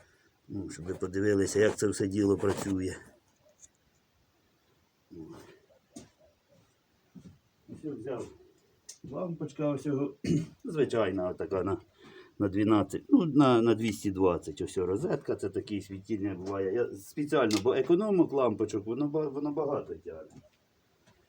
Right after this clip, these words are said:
А таких оце примерно дві-три лампочки, ну, так як мотор слабенький, нагрузка на мотор починає, моторові просто важко, та і все. Зараз я ось запустю,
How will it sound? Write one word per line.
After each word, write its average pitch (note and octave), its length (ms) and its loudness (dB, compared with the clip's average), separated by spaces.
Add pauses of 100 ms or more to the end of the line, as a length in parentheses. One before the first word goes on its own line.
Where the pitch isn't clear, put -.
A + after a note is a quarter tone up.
А B3 60 -8
таких - 420 -6
оце D3 200 -4
примерно C#3+ 540 -2
дві-три D3 520 0
лампочки, D#3+ 600 0
ну, G3+ 300 -6
так E3 140 -4
як C#3+ 180 0
мотор C#3+ 320 -2
слабенький, C#3 640 -4
нагрузка C3 540 -4
на G#2 120 -4
мотор G#2 420 -4
починає, G#2+ 600 -4 (220)
моторові G#2 500 -2
просто F2 360 -12
важко, E2 400 -10
та E2 140 -12
і E2+ 140 -12
все. E2 220 -20 (1400)
Зараз A2 220 -10
я G#2 100 -12
ось F#2 240 -16
запустю, - 540 -18